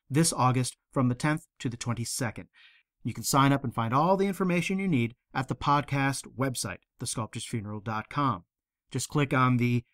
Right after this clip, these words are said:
Wiltshire Workshop button at the top of the homepage.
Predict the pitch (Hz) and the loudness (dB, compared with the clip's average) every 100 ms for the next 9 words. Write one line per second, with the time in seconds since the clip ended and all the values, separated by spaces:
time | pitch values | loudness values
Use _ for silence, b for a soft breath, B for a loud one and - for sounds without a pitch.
0 | _ 135 143 - 143 127 123 139 - 120 | _ 0 2 2 2 2 2 2 0 -2
1 | 101 104 110 110 107 110 _ _ 120 - | -2 -4 -6 -6 -8 -16 _ _ -6 -4
2 | - 107 - 120 110 131 131 107 85 - | -6 -6 -8 -14 -6 -4 -2 -4 -12 -16